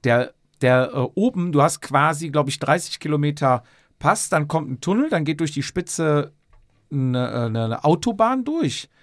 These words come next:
wo du Maut bezahlen musst, kannst aber mit dem Fahrrad nicht durch, weil's Autobahn ist. Du kannst aber dann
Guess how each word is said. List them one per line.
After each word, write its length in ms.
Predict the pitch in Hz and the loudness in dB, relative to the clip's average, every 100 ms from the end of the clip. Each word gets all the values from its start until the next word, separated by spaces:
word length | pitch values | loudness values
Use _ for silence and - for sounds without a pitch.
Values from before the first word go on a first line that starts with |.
| _ | _
wo 100 | 139 | 0
du 80 | 131 | 2
Maut 260 | 127 165 - | 4 2 2
bezahlen 400 | 214 - 226 226 | -6 -2 -2 -2
musst, 180 | 226 | -6
kannst 200 | - 180 | -6 -4
aber 160 | 156 147 | 0 0
mit 120 | 147 | -2
dem 0 | |
Fahrrad 320 | 143 156 127 | 0 0 0
nicht 160 | 113 - | -4 -8
durch, 160 | 123 113 | -6 -4
weil's 160 | 120 | -6
Autobahn 440 | 113 147 113 110 123 | -4 -6 -4 -4 -4
ist. 140 | 170 - - - | -8 -12 -20 -16
Du 80 | - | -4
kannst 260 | 110 196 196 | 2 2 4
aber 180 | 156 151 | 2 4
dann 240 | 147 - | 4 2